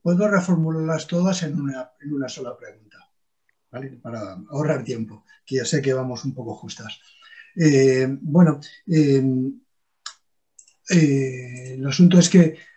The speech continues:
em, Belén Díaz y Gabriela Rivera vienen a preguntar, eh, eh,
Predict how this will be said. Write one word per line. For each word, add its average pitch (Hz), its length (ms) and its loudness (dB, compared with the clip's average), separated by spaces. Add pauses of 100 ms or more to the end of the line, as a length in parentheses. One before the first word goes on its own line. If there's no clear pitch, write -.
(240)
em, 131 380 -2 (100)
Belén 143 320 2
Díaz 175 560 8
y 135 240 2
Gabriela 135 520 -2
Rivera 147 480 -2 (380)
vienen 185 640 4
a 147 200 0
preguntar, 143 720 0
eh, 123 380 -8 (1300)
eh, 151 600 -2